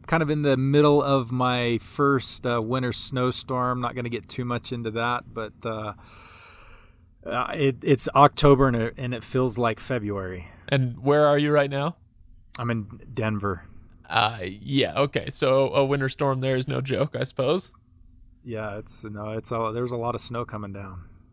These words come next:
Speaker 2: Yeah. Well, it, what happened last week with the, uh, the last time I talked to you, you were stuck at a, at a shipper and y-, it was taking you eight hours to get loaded. Uh, whatever happened
Speaker 1: Yeah.
Speaker 2: there?
Speaker 1: I actually ended up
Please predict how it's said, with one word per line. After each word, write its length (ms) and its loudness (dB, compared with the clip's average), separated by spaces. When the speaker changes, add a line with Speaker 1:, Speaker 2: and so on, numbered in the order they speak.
Speaker 2:
Yeah. 280 2
Well, 240 4
it, 180 4
what 240 4
happened 280 -2
last 340 0
week 320 2
with 240 2
the, 320 2
uh, 260 2
the 120 2
last 180 2
time 140 2
I 40 2
talked 280 0
to 60 0
you, 60 2
you 200 2
were 100 6
stuck 540 0
at 220 4
a, 360 4
at 160 0
a 60 -2
shipper 580 0
and 240 2
y-, 160 4
it 180 4
was 160 2
taking 320 0
you 140 0
eight 160 2
hours 300 4
to 60 -18
get 160 2
loaded. 580 0
Uh, 60 0
whatever 340 4
happened 280 2
Speaker 1:
Yeah. 60 2
Speaker 2:
there? 240 2
Speaker 1:
I 100 0
actually 480 4
ended 220 2
up 140 2